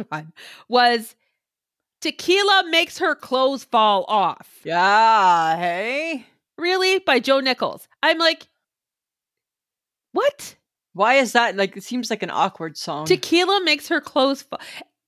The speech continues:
Speaker 1: And a pair, I, I Googled tequila.
Speaker 2: Yeah.
Speaker 1: There are so many country songs with tequila in it.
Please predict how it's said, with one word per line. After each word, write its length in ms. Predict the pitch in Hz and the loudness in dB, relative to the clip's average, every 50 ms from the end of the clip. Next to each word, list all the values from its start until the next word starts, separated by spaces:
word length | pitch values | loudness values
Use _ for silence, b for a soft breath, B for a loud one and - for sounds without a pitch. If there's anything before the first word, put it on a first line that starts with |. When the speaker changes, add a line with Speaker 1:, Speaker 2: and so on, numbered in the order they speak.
| _ _ | _ _
Speaker 1:
And 160 | - 247 247 240 | 0 0 0 0
a 100 | - 240 208 | -2 -4 -4
pair, 300 | - - 277 277 - - - | -2 0 0 0 0 -2 -6
I, 100 | - - _ _ _ _ _ _ _ - | -12 -12 _ _ _ _ _ _ _ 0
I 120 | 220 226 | 0 0
Googled 580 | - - 220 220 196 233 240 233 - - - - | 0 0 0 0 2 2 0 0 0 -6 -10 -6
tequila. 680 | - 247 - - - 226 220 214 220 233 294 339 - _ _ _ b b b b | -6 -6 -6 -4 -2 0 2 2 2 2 2 0 -4 _ _ _ b b b b
Speaker 2:
Yeah. 140 | 151 135 165 160 _ - | -6 -6 -8 -10 _ 0
Speaker 1:
There 200 | - 277 320 330 | 2 4 4 4
are 60 | 269 - | 2 2
so 380 | - - - 254 240 247 262 | -2 -4 0 0 2 2 2
many 180 | 262 277 285 294 | 2 0 -2 -2
country 500 | 285 - - 254 240 233 - - 269 262 | -2 -2 -4 -4 -4 -4 -2 -2 -2 -2
songs 360 | - - 262 233 233 226 220 | 0 0 0 2 0 0 -2
with 160 | 214 202 202 | -6 -6 -6
tequila 500 | - 208 - - - 220 220 220 247 262 | -8 -10 -10 -8 -4 0 0 2 2 0
in 220 | 240 214 277 285 311 | 0 0 -2 0 0
it. 400 | 339 415 427 - - - - | -2 -4 -4 -8 -16 -20 -20